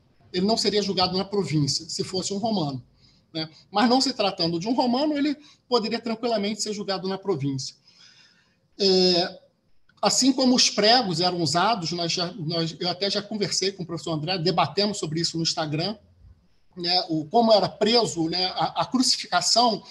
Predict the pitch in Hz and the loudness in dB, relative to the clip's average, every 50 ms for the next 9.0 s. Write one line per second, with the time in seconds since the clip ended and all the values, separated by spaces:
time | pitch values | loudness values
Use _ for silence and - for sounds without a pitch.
0 | - - - - - - - - - - - - _ _ - - 160 160 160 160 | -20 -20 -20 -20 -20 -20 -20 -20 -20 -20 -20 -20 _ _ -12 -4 -2 0 2 2
1 | 160 151 147 - - 208 202 - - - - 247 226 208 - - - - - 208 | 2 0 -2 0 2 2 2 2 2 2 2 2 2 2 -2 -6 -8 -4 -2 0
2 | 233 226 214 - - 170 175 180 185 196 190 190 - - 180 175 185 190 185 - | 0 2 0 -2 -2 -2 0 0 0 0 -2 -2 -4 -2 -2 0 0 0 0 0
3 | - - 208 - - 196 196 185 180 180 - 180 - - - - 240 240 202 - | 0 -2 -2 2 2 4 4 4 0 -4 -8 -10 -8 -4 -2 0 2 2 2 2
4 | 165 160 151 143 - - _ _ - - 180 180 180 185 160 151 208 208 196 196 | 0 0 -2 -4 -6 -8 _ _ -20 -16 -10 -6 -6 -4 0 2 4 4 4 2
5 | - - 226 233 208 - - - 185 170 170 165 143 147 - - - - _ _ | -2 -6 -4 -4 -2 -2 -4 -4 -4 -2 -4 -2 -4 -4 -6 -8 -10 -12 _ _
6 | _ - 196 226 247 247 - - - - - _ _ _ - 196 185 180 185 190 | _ -6 -4 -2 -2 -4 -6 -16 -20 -20 -20 _ _ _ -4 -2 2 2 2 2
7 | 196 202 202 202 202 208 - 180 185 185 175 170 165 - 262 220 226 - - 160 | 2 0 0 -2 -4 -4 -6 -4 -4 -2 -4 -6 -8 -10 -12 -14 -14 -10 -8 -4
8 | 147 156 214 233 202 - - - 220 208 185 - - - 180 180 208 233 247 247 | -2 0 2 2 2 0 0 -2 0 0 0 0 -2 -2 -2 0 0 0 0 -2